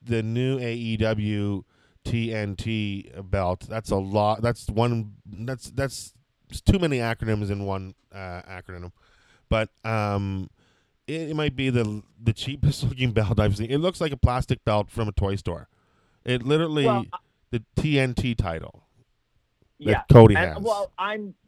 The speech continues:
Speaker 2: you know, ardently awaiting to be the inaugural P B S champion.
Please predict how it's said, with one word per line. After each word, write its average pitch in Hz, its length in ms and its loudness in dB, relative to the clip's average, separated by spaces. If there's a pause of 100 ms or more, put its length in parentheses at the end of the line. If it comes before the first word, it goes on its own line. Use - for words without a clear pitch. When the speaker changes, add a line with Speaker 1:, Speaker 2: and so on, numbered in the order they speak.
(200)
Speaker 2:
you 214 180 -6
know, 160 260 -4
ardently 175 800 2
awaiting 143 440 -4
to - 80 -16
be 139 160 -6
the 139 140 -10
inaugural 135 640 -4
P - 200 -8
B 127 160 -6
S 117 140 -4 (120)
champion. 92 480 -16